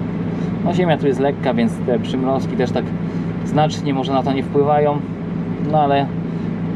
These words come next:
trochę przerwy sobie musiał zrobić. Kamienia cały czas się sporo sypie, chociaż najgorsze były tam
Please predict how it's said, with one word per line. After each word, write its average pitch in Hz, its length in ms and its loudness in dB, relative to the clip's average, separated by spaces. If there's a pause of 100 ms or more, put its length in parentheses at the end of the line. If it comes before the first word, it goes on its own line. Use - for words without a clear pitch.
trochę 143 200 0
przerwy 131 300 0
sobie 123 220 0
musiał 117 240 -2
zrobić. - 400 0 (2000)
Kamienia 135 340 0
cały 127 200 0
czas 120 200 -4
się 123 60 -4
sporo 123 280 0
sypie, 143 360 -2 (1900)
chociaż 131 220 -2
najgorsze 139 400 0
były 123 160 0
tam 110 160 -2